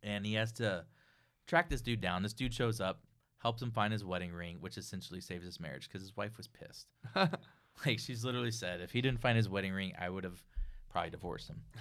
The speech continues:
Speaker 1: which is a
Speaker 2: wow.
Speaker 1: little dramatic. But that's dramatic, like, just like on Two and a Half Men, right? There's always some of that stuff going on. So what
Speaker 2: Yeah.
Speaker 1: el-, what, okay, so real quick,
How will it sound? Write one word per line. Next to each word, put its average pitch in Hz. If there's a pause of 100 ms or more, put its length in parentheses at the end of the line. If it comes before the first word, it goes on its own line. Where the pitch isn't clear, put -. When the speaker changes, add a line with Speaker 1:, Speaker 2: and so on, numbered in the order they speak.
Speaker 1:
which 117
is 95
a -
Speaker 2:
wow. 95
Speaker 1:
little 95
dramatic. 87
But 156
that's 277
dramatic, 165
like, 156
just 156
like 151
on 147
Two 151
and 151
a -
Half 147
Men, 160
right? 120 (920)
There's 127
always 131
some 101
of 92
that 92
stuff -
going 92
on. 92
So 156
what 196
Speaker 2:
Yeah. 220
Speaker 1:
el-, 196
what, 165 (160)
okay, 160
so 156
real 170
quick, 139